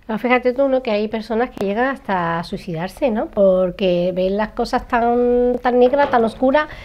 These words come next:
no le ven una salida y, bueno, pues, eh, deciden de incluso terminar con su vida, ¿no?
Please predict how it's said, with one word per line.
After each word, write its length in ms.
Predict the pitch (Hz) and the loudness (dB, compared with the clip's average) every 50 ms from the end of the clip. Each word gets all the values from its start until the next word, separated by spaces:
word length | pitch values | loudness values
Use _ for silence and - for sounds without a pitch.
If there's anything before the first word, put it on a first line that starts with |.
| - - - - - | -16 -16 -12 -4 2
no 100 | 226 220 | 4 6
le 120 | 233 240 | 6 8
ven 100 | 240 247 | 8 8
una 180 | 247 247 247 240 | 8 6 6 4
salida 600 | 240 - 233 233 254 269 269 302 320 339 339 330 | 2 2 2 2 4 4 4 4 4 4 4 2
y, 400 | - 226 214 214 208 202 202 202 196 | 2 2 0 2 2 2 2 2 2
bueno, 200 | 196 208 262 262 | 0 -2 -4 -6
pues, 160 | - 180 - - | -8 -12 -10 -6
eh, 580 | - - - - - - - 349 330 320 - 202 | -4 -2 0 0 0 -2 -4 -6 -10 -10 -8 -4
deciden 540 | 196 185 175 - 233 233 320 381 349 254 202 | -2 -2 0 2 2 4 4 4 4 4 4
de 100 | 208 190 190 | 4 4 4
incluso 500 | 190 185 185 196 185 - - 196 190 185 | 4 2 0 -4 -4 0 0 0 0 2
terminar 400 | 190 190 190 190 190 185 185 185 | 0 0 0 0 0 0 -2 -2
con 160 | - 196 180 | -2 -2 -2
su 160 | - - 175 | -2 -4 -2
vida, 320 | 175 190 208 202 190 175 | 0 0 2 0 0 0
¿no? 180 | 175 202 262 | 0 -2 -2